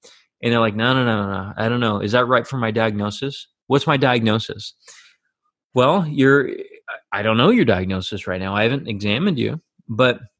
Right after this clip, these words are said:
here's what's the important part is too. And I, I talked to a, uh, urgent care doctor about this as well. And we were talking about, um, uh,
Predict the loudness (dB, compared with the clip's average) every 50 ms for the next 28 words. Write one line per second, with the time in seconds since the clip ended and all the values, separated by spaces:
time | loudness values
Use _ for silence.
0 | _ _ _ _ _ _ _ _ _ _ _ _ _ -8 -2 2 4 4 4 4
1 | 2 0 -4 -4 -2 0 0 0 0 -2 -4 -2 -2 -2 -2 -2 -2 -4 0 2
2 | 2 2 2 0 -4 -4 -2 0 2 2 4 4 2 0 0 -2 -4 -4 -2 0
3 | -2 -2 -2 -2 0 2 2 2 2 2 0 -2 -4 -6 -10 -14 -20 -20 -20 _
4 | _ _ 0 2 2 2 -2 -2 0 0 2 2 2 2 2 0 -4 -4 -2 -2
5 | -2 -2 -2 -4 -6 -6 -8 -10 -8 -2 0 2 2 2 0 -2 -6 _ _ _
6 | _ _ _ _ _ _ -2 0 2 2 2 0 -2 -4 -4 -2 -2 -2 0 0
7 | 0 0 2 0 0 2 2 4 4 4 2 2 2 0 0 0 -2 -4 -6 -8
8 | _ _ _ _ _ _ -6 -4 -4 -4 -4 -6